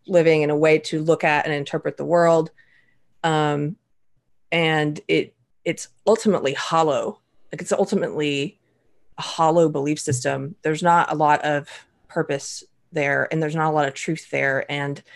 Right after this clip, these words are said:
I think people who substitute God, who, who try and substitute this stuff for God, it's one of the reasons I think they're very, um, miserable. They become very miserable people. <laughs> Sorry.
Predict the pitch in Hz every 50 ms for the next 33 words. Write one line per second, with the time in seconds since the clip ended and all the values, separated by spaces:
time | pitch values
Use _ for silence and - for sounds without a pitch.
0 | - _ _ _ - 175 - 170 - - - - 202 - - 160 160 - 180 160
1 | 156 151 151 - - 170 151 - - - 165 - - 185 170 - - - 165 151
2 | 147 151 156 160 190 208 - _ _ _ _ _ _ _ _ _ _ _ _ _
3 | _ _ _ - 156 165 208 202 202 - 202 185 - - 196 170 160 156 - -
4 | 165 - - 165 - 170 151 - - 165 151 - - - 165 160 - - 151 139
5 | - 139 143 143 151 156 175 170 - _ _ _ _ _ _ _ - _ - _
6 | _ - - - _ _ _ _ _ _ _ _ _ _ _ _ 165 160 - 123
7 | 175 170 160 160 151 160 151 156 151 151 151 147 143 139 156 - 160 147 - -
8 | 143 143 143 139 147 151 147 143 143 143 143 143 139 139 139 135 - - - 147
9 | 139 139 139 120 - - 143 - 220 - _ _ _ _ _ _ 170 165 160 160
10 | 151 - 156 147 165 147 - - _ - 160 151 160 165 - - 156 151 156 143
11 | 147 147 147 151 143 - 143 143 135 131 131 - - 196 - - - 262 294 254
12 | - - - - - - _ _ _ _ _ - - - - - - - 180 -
13 | - 214 -